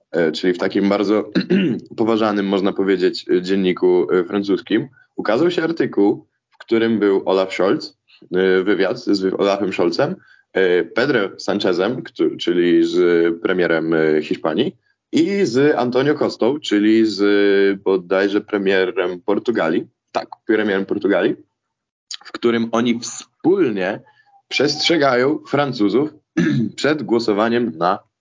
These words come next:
Marine Le Pen. E, i nie wiem, może rzeczywiście ja nie pamiętam,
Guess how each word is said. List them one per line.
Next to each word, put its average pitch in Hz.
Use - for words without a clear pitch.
Marine 87
Le 107
Pen. 110
E, 90
i 104
nie 110
wiem, 156
może 104
rzeczywiście 104
ja 101
nie 98
pamiętam, 101